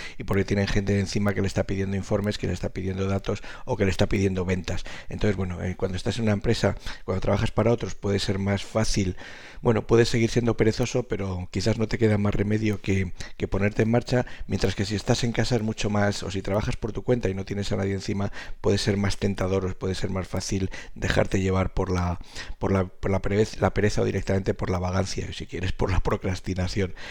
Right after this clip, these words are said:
Pero bueno, sabes que deberías avanzar, pero no lo haces y bueno, al final eso te acaba, mm, tras-, te acaba trastocando un poco también y empieza a generar un poquito de estrés y de ansiedad.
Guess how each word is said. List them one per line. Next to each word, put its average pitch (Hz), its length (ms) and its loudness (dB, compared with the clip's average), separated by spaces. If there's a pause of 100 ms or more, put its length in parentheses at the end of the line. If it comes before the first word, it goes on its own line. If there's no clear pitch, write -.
(280)
Pero 113 140 8
bueno, 104 200 8
sabes 104 260 4
que - 80 4
deberías 104 300 6
avanzar, 110 460 6
pero 98 200 -2
no 98 80 0
lo 104 220 6
haces 127 400 2
y 90 220 -4
bueno, 85 260 -4
al 80 80 -10
final 95 280 0
eso 104 280 0 (320)
te - 100 2
acaba, 101 440 6
mm, 101 420 -2
tras-, 98 300 -2
te 110 100 2
acaba 104 260 2
trastocando 98 480 -2
un 92 100 -6
poco 95 220 -4
también 98 380 0
y 95 60 -4
empieza 92 320 -2
a - 20 -2
generar 101 240 0
un 101 60 -2
poquito 98 260 -2
de 98 80 0
estrés 107 320 -2
y 104 40 2
de 104 60 2
ansiedad. 101 400 2